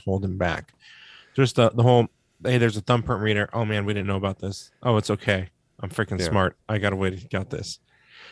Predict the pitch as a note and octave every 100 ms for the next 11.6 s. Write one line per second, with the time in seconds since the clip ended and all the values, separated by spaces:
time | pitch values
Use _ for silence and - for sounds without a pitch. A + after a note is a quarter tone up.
0 | - - _ - B2 D3 F3+ F3 E3+ D3
1 | - D3 D3 - - A#2+ - _ G#2 B2+
2 | B2 A#2 F#2+ - A2+ A#2 A2+ A2 F#2+ F#2
3 | G#2+ A2 A2 G2+ F#2+ G2+ G2+ - G2 G2+
4 | G2 G2 F#2+ A2+ G#2+ G#2 _ G#2+ G#2 G2+
5 | G2+ G2+ A2 G#2+ F2 - _ _ _ _
6 | - C3 C#3 C3 G#2+ - - A2 G#2 -
7 | D3 A#2+ G#2+ G2 A2+ G#2+ G2+ F#2+ D#2+ _
8 | _ _ _ - F2+ G#2 D#2+ G2 F2 F#2
9 | F2+ F#2+ G2 F#2+ - - _ - _ _
10 | - - - - F#2 F#2+ B2 D#3+ F#3+ F3
11 | F#3 - C3 A2+ A2+ A2